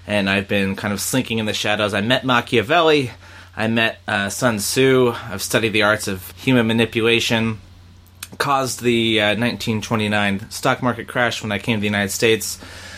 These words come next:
And I've been kind of slowly growing more and more isolated and paranoid, uh, trying to keep up with the change,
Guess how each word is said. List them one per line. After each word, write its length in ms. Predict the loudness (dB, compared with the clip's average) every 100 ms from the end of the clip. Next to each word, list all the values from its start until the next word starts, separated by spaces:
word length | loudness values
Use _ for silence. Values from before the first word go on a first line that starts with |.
| -12 -2
And 80 |
I've 160 | 0 0
been 220 | -2 -4
kind 260 | -4 -2 -2
of 80 | -2
slowly 1000 | -4 -2 0 2 2 2 4 4 2 -2 -18 -20 -20 -6 0
growing 180 | 0
more 240 | 2 2 2
and 100 | 2
more 220 | 2 4
isolated 640 | 4 2 0 0 2 2
and 120 | 0
paranoid, 680 | -2 0 2 2 2 2 0 -6 -10 -4
uh, 340 | 0 0 0
trying 320 | -2 -2 0 -2
to 40 |
keep 240 | -4 -2
up 160 | 0 0
with 180 | -4 -4
the 120 | -6
change, 580 | -2 2 4 2 0